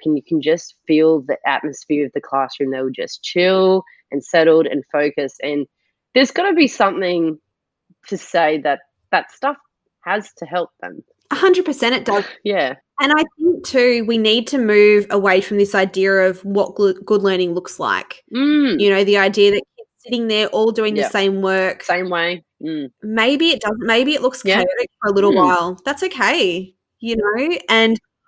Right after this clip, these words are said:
Speaker 2: I had this conversation with the year sevens I taught last year, the ones that I had to work really hard with because they really, really struggled when they came back. And I was doing ancient China, and I asked them what they knew about ancient China, and honestly, the comments were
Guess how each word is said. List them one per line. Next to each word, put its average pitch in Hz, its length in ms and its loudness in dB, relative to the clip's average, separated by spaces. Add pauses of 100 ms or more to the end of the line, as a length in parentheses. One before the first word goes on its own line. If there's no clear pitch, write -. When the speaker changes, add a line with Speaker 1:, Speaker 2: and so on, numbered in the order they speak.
(160)
Speaker 2:
I 240 80 4
had 254 220 0
this 254 180 -4
conversation 208 680 -2
with 196 180 0
the 196 80 2
year 190 100 0
sevens 196 320 0
I 185 80 2
taught 185 260 -2
last 190 300 0
year, 196 80 4
the 190 80 2
ones 185 240 0
that 190 80 2
I 180 140 4
had 190 200 -4
to 196 100 -4
work 185 240 0
really 180 200 0
hard 175 380 -2
with 175 220 -2 (200)
because 202 240 -2
they 196 140 4
really, 202 340 6
really 175 240 2
struggled 165 360 -8
when 170 100 -4
they 160 100 -6
came 180 240 -12
back. - 500 -6
And 190 460 0 (300)
I 214 140 4
was 262 180 0
doing 220 280 0
ancient 190 680 -2
China, 185 640 -2 (320)
and 202 460 2 (720)
I 220 220 0
asked 262 320 -2
them 254 220 -4
what 220 140 -2
they 220 80 0
knew 208 140 -6
about 208 160 -4
ancient 185 260 -8
China, 196 300 -2
and 202 220 0
honestly, 220 840 -2
the 202 160 -8
comments 202 560 -4
were 202 320 2